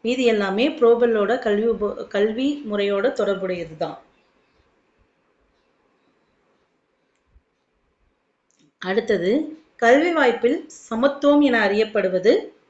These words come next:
ஒரு தனிநபர் கல்வியை அனுசரிப்பதில் பணம், ஜாதி, கொள்கை, நிறம் மற்றும் பாலின வேறுபாடு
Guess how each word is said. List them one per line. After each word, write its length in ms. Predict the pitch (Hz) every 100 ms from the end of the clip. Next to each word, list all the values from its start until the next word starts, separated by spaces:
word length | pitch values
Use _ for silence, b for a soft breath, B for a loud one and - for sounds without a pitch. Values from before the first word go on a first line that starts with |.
| _ _ _ _ _ _ _ _ _ _ _ -
ஒரு 100 | -
தனிநபர் 560 | 240 294 285 214 240 -
கல்வியை 400 | 240 240 285 285
அனுசரிப்பதில் 800 | 226 233 240 220 185 202 294 -
பணம், 420 | 208 202 233 269
ஜாதி, 500 | - 196 196 220 247
கொள்கை, 420 | 220 202 214 247
நிறம் 340 | 214 202 233
மற்றும் 300 | 240 - 247
பாலின 340 | 226 208 214 220
வேறுபாடு 600 | 208 196 - 180 330 -